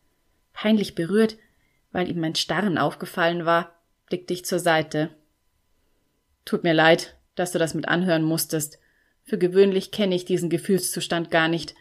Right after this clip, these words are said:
aber ich hatte einen wirklich miesen Tag.“ „Das kenne ich“, murmelte ich. Ich konnte seinen Blick auf mir ruhen fühlen, während es in meinem Kopf ratterte.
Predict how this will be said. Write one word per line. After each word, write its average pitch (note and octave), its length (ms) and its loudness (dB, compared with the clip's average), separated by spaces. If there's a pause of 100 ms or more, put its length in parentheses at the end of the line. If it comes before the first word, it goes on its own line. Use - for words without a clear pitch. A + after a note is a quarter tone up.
(320)
aber F3 160 -6
ich - 140 -6
hatte F#3 200 2
einen E3+ 260 2
wirklich F3+ 380 -2
miesen E3 300 -2
Tag.“ D#3 420 0 (1200)
„Das D#4+ 200 -2
kenne B3+ 340 6
ich“, - 220 0 (340)
murmelte G3+ 460 -2
ich. F3+ 300 0 (1040)
Ich - 160 -18
konnte G#3+ 280 0
seinen F3+ 280 0
Blick A3 200 0
auf - 200 -2
mir F3+ 100 0
ruhen F3+ 240 2
fühlen, F3+ 400 2 (480)
während F3+ 280 -2
es F3 140 -2
in F#3 60 -4
meinem E3+ 220 -2
Kopf - 280 -6
ratterte. E3+ 640 -2